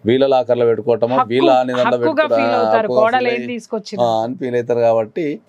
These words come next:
Speaker 1: మళ్ళీ ఏదైనా గొడవ అయినప్పుడు వాళ్ళ దగ్గర పడిపోతుంది.
Speaker 2: ఆ.
Speaker 1: ఆ, మళ్ళీ ఏదైనా ఫంక్షన్కి ఇచ్చినా రపక్కన ఇస్తారు, మళ్ళీ తీసేసుకుంటారు.
Speaker 2: తీసేసుకుంటారు.
Speaker 1: So మనం ఏం చెప్తున్నాం అంటే ఏంటంటే, ఎవరి బంగారం కస్టడీ అయినా కూడా బంగారం కస్టడీ అనేది కోర్టులో ప్రూవ్ చేయడం కొద్దిగా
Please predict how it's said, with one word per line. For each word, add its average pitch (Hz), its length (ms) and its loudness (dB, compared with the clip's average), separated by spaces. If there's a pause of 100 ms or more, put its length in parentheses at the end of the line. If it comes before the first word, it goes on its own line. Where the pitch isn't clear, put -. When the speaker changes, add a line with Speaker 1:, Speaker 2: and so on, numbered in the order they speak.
(320)
Speaker 1:
మళ్ళీ 143 180 2
ఏదైనా 139 140 0
గొడవ 131 180 0
అయినప్పుడు 147 220 -2
వాళ్ళ 135 180 0
దగ్గర 131 140 -4
పడిపోతుంది. 95 380 -6
Speaker 2:
ఆ. 175 460 -8 (160)
Speaker 1:
ఆ, 110 200 -2
మళ్ళీ 113 220 0
ఏదైనా 123 160 -2
ఫంక్షన్కి 123 400 -4
ఇచ్చినా 135 260 -2
రపక్కన 131 260 -4
ఇస్తారు, 143 280 -2
మళ్ళీ 147 200 -2
తీసేసుకుంటారు. 135 480 -2
Speaker 2:
తీసేసుకుంటారు. 175 640 -4
Speaker 1:
So 139 240 0
మనం 143 140 0
ఏం 101 300 0
చెప్తున్నాం 143 340 -2
అంటే 135 200 -2
ఏంటంటే, 127 340 -2
ఎవరి 80 360 -2
బంగారం 131 420 -2
కస్టడీ 120 320 -4
అయినా 113 180 0
కూడా 120 400 -2
బంగారం 120 520 0
కస్టడీ 131 340 -2
అనేది 131 140 -2
కోర్టులో 131 360 -2
ప్రూవ్ 120 200 -4
చేయడం 120 180 0
కొద్దిగా 110 220 -4